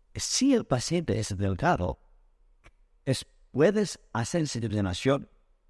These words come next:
no en todos, en la mayoría, con transductor lineal. Mas si no tienes un transductor con-, convexo, que no puedes ver de manera buena las venas, tienes dos opciones.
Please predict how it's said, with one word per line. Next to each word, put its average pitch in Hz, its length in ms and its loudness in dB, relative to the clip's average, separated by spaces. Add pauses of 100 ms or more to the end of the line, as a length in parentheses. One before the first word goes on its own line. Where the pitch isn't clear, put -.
no 151 260 4
en 233 160 2
todos, 160 440 2
en - 60 -8
la 117 60 -2
mayoría, 156 600 -2 (440)
con 160 180 4 (160)
transductor 139 460 0
lineal. 196 420 0 (1500)
Mas 107 180 -2
si 214 140 0
no 214 100 4
tienes 165 460 -2
un 151 100 -2
transductor - 520 -2
con-, 104 220 -2
convexo, 107 680 0 (260)
que 110 100 -2
no 107 80 4
puedes 107 420 2
ver 113 360 2 (180)
de 107 80 0
manera 107 440 4
buena 110 640 0
las 85 280 -4
venas, 120 440 0 (800)
tienes 117 220 2
dos 143 200 2
opciones. - 640 -2